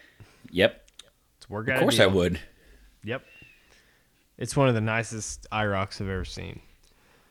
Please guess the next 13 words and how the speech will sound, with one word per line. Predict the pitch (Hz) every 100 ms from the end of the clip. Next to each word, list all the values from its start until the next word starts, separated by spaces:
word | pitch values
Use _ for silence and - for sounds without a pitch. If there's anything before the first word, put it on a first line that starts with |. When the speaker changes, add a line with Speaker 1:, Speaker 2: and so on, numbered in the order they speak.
| _ _ _ _ _ _
Speaker 2:
But, | 110 98 98 92
uh, | 92 90 - - _
what | -
about | 160 151
you, | 143 160
Anderson? | 113 110 131 139 139
What |
did | 135
you | 151 120
do |
this | 95 -
weekend? | 95 92 90 90 _ _ - _ _ _ _ _ _ - - - - - -
Speaker 1:
I, | - 101 110 156 208 196